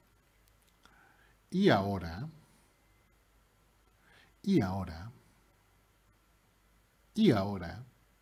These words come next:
Y ahora le toca a él.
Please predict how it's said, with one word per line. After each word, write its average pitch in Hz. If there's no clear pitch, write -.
Y 92
ahora 101
le 127
toca 90
a 107
él. 123